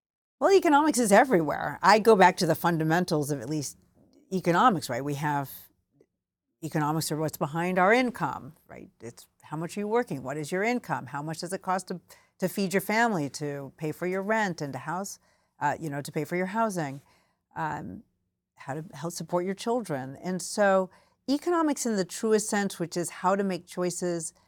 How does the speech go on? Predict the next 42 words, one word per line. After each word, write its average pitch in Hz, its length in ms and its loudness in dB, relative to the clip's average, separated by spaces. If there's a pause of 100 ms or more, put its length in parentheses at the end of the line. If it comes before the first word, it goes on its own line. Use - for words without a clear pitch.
(160)
how 185 240 4
to 185 100 4
live 170 260 0
within 165 280 -2
a 156 60 -2
budget, 156 460 -2
and 139 140 -8
how 175 240 -2
do 190 80 0
you 170 160 -2
stretch 175 340 -4
that 151 200 -2
budget 165 420 -2
to 143 400 -8 (320)
take 185 180 -4
care 214 220 0
of 202 100 0
your 196 140 2
needs 180 300 0
but 131 100 -10
still 190 220 -2
have 185 180 0
some 180 220 -6
left 175 240 -4
over, 175 680 0 (240)
to 165 140 -2
have 156 240 0
some 170 160 -2
fun 175 240 0
in 180 120 0
your 170 160 0
life 165 400 0
or 127 80 -12
save 170 320 -4
for 170 140 -6
tomorrow. 156 680 -6 (880)
That 208 320 4
is 392 160 4
the - 80 0
core 180 280 2
of 214 100 0
economics 233 760 -6